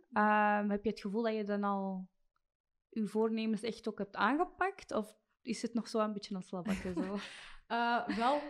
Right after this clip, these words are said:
Speaker 2: eh, het is nog vroeg.
Speaker 1: <laughs> We zijn drie dagen
Speaker 2: Ja,
Speaker 1: verder.
Speaker 2: we zijn nog maar drie dagen verder. Maar ik heb er gewoon echt superveel zin in.
Speaker 1: Ja.
Speaker 2: Ik heb echt zoiets van, "Let's do this."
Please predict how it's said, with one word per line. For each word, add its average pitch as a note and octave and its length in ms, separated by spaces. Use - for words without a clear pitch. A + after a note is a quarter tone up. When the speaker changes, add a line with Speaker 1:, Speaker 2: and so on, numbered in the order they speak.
Speaker 2:
eh, A3+ 440
het - 160
is A#3+ 140
nog A#3 260
vroeg. B3 460
Speaker 1:
<laughs> - 0
We - 800
zijn A#3+ 160
drie B3 200
dagen A#3+ 240
Speaker 2:
Ja, C#4+ 60
Speaker 1:
verder. E4 340
Speaker 2:
we G4+ 140
zijn G#4 160
nog D#4+ 80
maar E4 180
drie B3+ 220
dagen D#4 360
verder. C#4 400
Maar C4 440
ik D#4 120
heb G4+ 120
er F#4+ 100
gewoon C4+ 260
echt D4+ 220
superveel B3 520
zin F#3+ 340
in. G3+ 80
Speaker 1:
Ja. F#3+ 200
Speaker 2:
Ik - 60
heb - 220
echt D4+ 180
zoiets D4+ 240
van, A#3 280
"Let's F#3 360
do F#4 240
this." D4+ 460